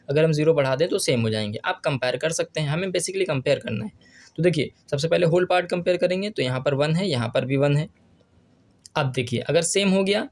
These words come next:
तब तो हमें क्या करना पड़ेगा? होल पार्ट की तरफ, सॉरी, डेसिमल पार्ट की तरफ जाना पड़ेगा। तो अब देखिए, फिर अब right to, sorry, left to right जाते हुए हम कंपेयर करते हुए उसको जाएंगे। तो देखिए, यहाँ पर ज़ीरो है, यहाँ पर भी ज़ीरो है,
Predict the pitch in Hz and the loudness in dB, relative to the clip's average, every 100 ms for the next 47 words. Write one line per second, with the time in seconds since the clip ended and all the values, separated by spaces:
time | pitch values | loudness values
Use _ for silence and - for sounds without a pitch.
0 | - - - 165 175 196 190 175 147 123 | -6 -2 -2 0 0 0 0 0 0 0
1 | 117 117 147 151 151 151 147 147 151 - | 0 2 2 2 0 -2 -2 -2 -6 -18
2 | - 170 131 113 - - - 151 151 185 | -2 0 2 0 -12 -20 -2 0 2 2
3 | 180 175 165 165 160 143 139 131 131 127 | 2 0 0 0 0 0 0 0 -2 -2
4 | 127 - _ - 170 175 147 120 175 190 | -6 -12 _ -4 0 0 0 0 0 -2
5 | - _ _ - 143 - _ _ _ _ | -4 _ _ -8 -8 -10 _ _ _ _
6 | _ _ 147 147 185 - 254 285 _ - | _ _ -4 0 0 2 0 0 _ -6
7 | - 135 123 165 185 214 190 196 196 - | -2 0 2 2 2 2 2 2 -2 -10
8 | _ 170 - _ - 147 147 147 175 202 | _ -12 -12 _ -4 0 0 2 2 2
9 | 208 202 165 131 151 151 139 147 165 214 | 2 0 0 2 0 2 0 2 2 2
10 | - 208 269 - _ - 135 127 117 110 | 2 0 -2 -8 _ -4 0 2 0 0
11 | 214 - - - 156 160 143 143 170 175 | -4 -12 -20 -6 -2 2 2 2 2 2
12 | 175 190 196 208 127 117 131 120 110 117 | 4 4 4 4 2 0 0 0 0 0
13 | 113 110 | 0 -2